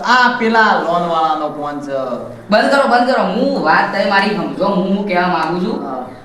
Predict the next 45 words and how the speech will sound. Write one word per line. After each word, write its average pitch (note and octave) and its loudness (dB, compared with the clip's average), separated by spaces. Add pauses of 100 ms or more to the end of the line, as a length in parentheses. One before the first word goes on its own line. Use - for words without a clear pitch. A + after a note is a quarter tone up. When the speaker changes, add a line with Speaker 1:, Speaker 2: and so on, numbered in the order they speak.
(140)
Speaker 2:
કે E3+ -4
છોડીને F3+ -4
તમે F#3 0
દુઃખમાં E3+ -2
ઘાલશો E3+ 0
ને G#3 0 (400)
તો F3 -8
છોડીને E3 -2
આ F3 2
નેહાકા D#3 -2
લાગશે D3 0
તમને. A#2 -10 (360)
Speaker 1:
વાત C#3 -2
સાચી - -4
તારી - -12
હો. G#3+ -6 (120)
Speaker 2:
એટલે G#3 0
તમે G#3+ 4
ના F3+ 4
હોય A3+ 4
તો B3 0
ના F3 2
પાડી G#3 2
દો C4 4 (420)
અને G3 2
શોખ A3 2
સારું F#3+ 2
એવું G#3 4
હશે G#3+ 2
તો A#3 4
હું G3 6
હગું - 4
કરાવું G#3 4
છું G3+ 2
શોખ. - 0 (420)
હો F#3 2
કા? E4+ 4 (560)
Speaker 1:
હું A#3+ 2
જઉં C#4 4
છું C4 2
એ D4+ 4
તો D4+ 2
પેલા E4 6
લાલભાન B3 4
લઈને. A3+ 2